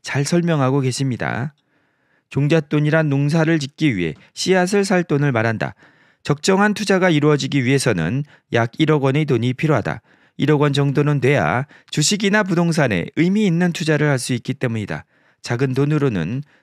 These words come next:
투자에서 이익이 발생하거나 손해가 발생해도 별 보람이나 충격이 없어 관심을 가질 수 없다. 이 돈은 십억 원, 백억 원, 천억 원도 만들어내야 하는 씨 돈이다. 이제 청년들이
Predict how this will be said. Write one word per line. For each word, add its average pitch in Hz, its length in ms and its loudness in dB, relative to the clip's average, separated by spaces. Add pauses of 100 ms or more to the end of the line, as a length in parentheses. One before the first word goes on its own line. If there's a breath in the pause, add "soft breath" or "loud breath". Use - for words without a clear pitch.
투자에서 156 540 0
이익이 151 400 0
발생하거나 131 680 0 (300 soft breath)
손해가 170 440 2
발생해도 135 760 0 (240 soft breath)
별 123 240 0
보람이나 127 540 0
충격이 147 480 -2
없어 117 360 -4 (200)
관심을 117 480 -4
가질 110 260 -4
수 - 140 -4
없다. - 300 -6 (280)
이 165 140 0
돈은 110 320 2 (160)
십억 175 420 0
원, 85 220 -2 (160)
백억 131 320 0
원, 87 140 -2 (260)
천억 208 340 0
원도 214 320 2
만들어내야 127 720 0
하는 101 380 -2 (200 soft breath)
씨 165 280 -4
돈이다. 123 480 -2 (880)
이제 143 240 0
청년들이 151 800 0